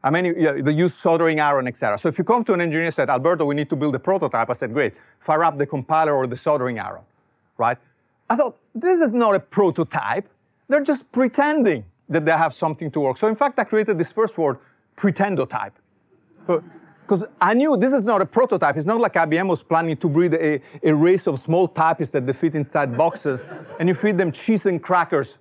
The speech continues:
through the floppy drive, right? So it's not a prototype. It's something completely different from the end product.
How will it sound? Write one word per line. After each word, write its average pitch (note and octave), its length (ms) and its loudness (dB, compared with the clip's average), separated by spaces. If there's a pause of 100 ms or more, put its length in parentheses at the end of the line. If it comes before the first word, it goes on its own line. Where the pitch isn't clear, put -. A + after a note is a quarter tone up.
through D3+ 160 0
the D3 80 2
floppy D#3+ 380 -2
drive, G#2+ 300 -6
right? C#3+ 260 -2 (340)
So A#3 80 0
it's G#3+ 140 0
not C4 140 4
a C4 40 0
prototype. C4+ 580 0
It's F#3+ 200 -8
something B3 340 0
completely A#3+ 520 0
different A3 340 -4
from C#3 180 -4
the C3+ 100 -2
end B2 180 -6
product. A#2 380 -4